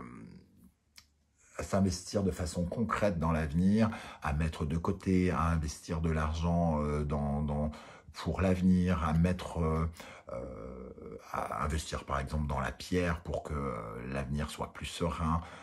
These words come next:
euh, créer une certaine forme de protection autour de nous, de sécurité, euh, qui ne soit que, pas que pour aujourd'hui, qui, qui peut être pour aussi, euh, notre avenir. Le cavalier de denier, il est en quête de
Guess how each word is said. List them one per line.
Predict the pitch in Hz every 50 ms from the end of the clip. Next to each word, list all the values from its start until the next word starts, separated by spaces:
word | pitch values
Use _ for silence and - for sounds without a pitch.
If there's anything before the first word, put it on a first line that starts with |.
| - - - -
euh, | 82
créer | - - - 87 87 92 90
une | 82 82
certaine | - 78 - - 82 76
forme | 73 - 90 85 82 82
de | 78
protection | 73 - - - - - 107 110 - - 92 85 - - - - - 90 92 92 92 87 80
autour | 78 78 - 76 73 73
de | 73 76 73
nous, | 73 78 85 95 104
de | 101 87 80
sécurité, | - - 87 82 - - - 80 78 80 80 - - 92 92 95 101 110 113 107 -
euh, | - 71 73 76 76 76 76 78 78 73 - - - - - - -
qui | - - - 98 95
ne | 95 92
soit | 90 - - 87 87
que, | - - -
pas | - - 104 104
que | 98 - - - - 117
pour | 95 - - - 92 - -
aujourd'hui, | 95 92 87 101 82 85 87 85 85 90 85 71
qui, | - - 71 71 76 76 73
qui | - - -
peut | - - - 107 98
être | 90 82 80 - - 76
pour | 71 - - 92 90 87 76
aussi, | - - 71 - - - - 85 92 92 90 80 71
euh, | 67 65
notre | 65 80 82 82 - - 87
avenir. | 78 69 71 80 73 67 62 60 50 - _ _ _ _ _ _ - - - - - - - - -
Le | 76 78
cavalier | 82 85 78 85 82 80 85 85
de | 76 71
denier, | 78 73 78 82 87 104 104 95
il | 87 82 82 78 78 82
est | 82 76
en | 71 73 73
quête | - - - 110 98 - - - - -
de | 76 67 73 76 73 65 - -